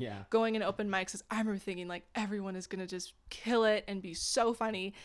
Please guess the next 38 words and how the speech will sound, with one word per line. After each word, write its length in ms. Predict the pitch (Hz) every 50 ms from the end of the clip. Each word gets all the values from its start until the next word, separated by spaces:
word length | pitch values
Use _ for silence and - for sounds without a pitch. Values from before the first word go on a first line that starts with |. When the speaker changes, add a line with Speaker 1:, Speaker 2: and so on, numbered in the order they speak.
| -
Speaker 1:
Yeah. 160 | - - 202
Speaker 2:
And 80 | 196 190
then 100 | 262 277
I 100 | 277 262
got 260 | 220 208 196 - - -
there, 340 | 247 254 262 269 269 -
and 540 | - 196 185 180 180 180 180 180 175 175 - - _ - - _ _ _ _ _ _ _ _ _ _ _ - -
some 260 | - - 190 180 202
people 200 | 233 233 240 262
were 100 | 277 294
amazing 460 | 311 240 185 196 220 240 285 311 339 311
and 300 | - 220 226 226 233 233
some 200 | - 190 196 233
people 600 | 254 254 262 269 269 269 269 269 277 269 - - -
were 320 | 262 320 330 349 320 -
okay. 480 | - 339 339 339 370 494 - - 151 - - -
And 140 | 247 247
in 100 | 269 277
those 140 | 294 - -
Speaker 1:
Yeah. 60 | 208
Speaker 2:
moments, 260 | 294 - 440 480 - 233
I 80 | 226
thought, 240 | 214 - 190 - - - - 403
"Okay, 280 | 453 - - 180 - - -
well, 320 | 220 214 208 196 196 -
if 160 | - 220 220 - -
I 280 | - 208 262 320 339 330 - - -
bomb, 480 | 196 180 165 - 85 80 - - 190 202 - -
Speaker 1:
<laughs> 0 |
Speaker 2:
I'm 400 | - 143 127 - - 147 131 247
not 140 | 262 277 277
gonna 140 | 320 330 311
be 80 | 294 277
the 180 | 247 247 - - _
only 460 | - 226 220 220 220 214 202 202 190
one 260 | 180 165 165 147 - 180
who 140 | 185 170 175
bombed. 440 | - 170 156 - - 50 - -